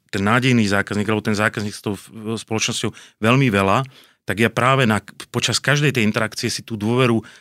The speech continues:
snažím získať od toho zákazníka. Samozrejme, vždycky vysvetlím, za akým účelom od neho chcem nejaké dáta, o, dávam mu informáciu, že ich má plne pod kontrolou samotný klient,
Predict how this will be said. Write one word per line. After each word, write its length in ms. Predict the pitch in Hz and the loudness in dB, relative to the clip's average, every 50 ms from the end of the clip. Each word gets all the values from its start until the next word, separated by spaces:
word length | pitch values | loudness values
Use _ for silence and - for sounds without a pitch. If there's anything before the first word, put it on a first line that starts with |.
| _ | _
snažím 320 | - - 110 113 110 123 117 | -4 -2 0 2 2 2 2
získať 440 | 98 104 113 107 - - 110 101 | 2 2 0 0 0 0 0 0
od 40 | 92 | 0
toho 120 | - 101 95 | 0 -2 0
zákazníka. 680 | 98 98 98 - 113 95 104 101 - - 123 123 127 131 - - - _ | 0 0 0 -2 -4 -2 -2 -4 -4 -4 -4 -4 -4 -6 -10 -20 -18 _
Samozrejme, 320 | - 110 113 120 120 113 | -2 -2 0 0 0 0
vždycky 240 | 104 117 113 - - | 0 -4 -6 -4 -2
vysvetlím, 480 | 110 117 113 - 127 - - 107 98 95 | 0 0 0 0 -2 -2 -2 -2 0 0
za 80 | 107 | 0
akým 240 | 113 113 - 120 101 | 0 0 -2 -4 -2
účelom 400 | 107 107 - - 123 117 110 - - - - _ - | -2 -2 -2 0 0 0 0 -2 -6 -14 -12 _ -2
od 60 | 107 110 | 2 4
neho 160 | 120 117 104 | 4 2 2
chcem 240 | - - - 107 104 | 0 -4 -4 -2 0
nejaké 320 | 107 110 110 110 - - | 2 2 2 2 0 -2
dáta, 560 | 113 110 120 123 127 127 135 143 151 151 147 147 - - _ _ _ _ - | -2 0 0 0 -2 0 0 0 0 0 -2 -6 -12 -20 _ _ _ _ -2
o, 240 | 98 107 110 107 107 | 2 2 4 2 2
dávam 320 | 110 104 104 113 113 113 | 2 2 2 2 4 2
mu 140 | 110 110 107 104 78 | 2 2 0 0 0
informáciu, 480 | 110 104 - 120 113 113 107 - 113 101 | -2 -2 -2 -2 -2 -2 -2 -2 -2 0
že 160 | 110 113 107 | 0 0 2
ich 80 | 101 104 | 2 0
má 160 | 104 98 - | 0 -2 -2
plne 320 | _ - 123 120 127 120 - _ _ | _ -2 0 0 0 -2 -2 _ _
pod 240 | _ - 104 - - | _ -8 -8 -8 -2
kontrolou 480 | - 123 117 107 - 123 120 113 110 104 | 0 0 0 0 0 0 2 2 0 0
samotný 400 | - - 117 117 - - 120 - | 0 0 0 0 0 0 -2 -2
klient, 400 | - 104 101 101 110 139 151 | -2 -2 0 0 2 0 0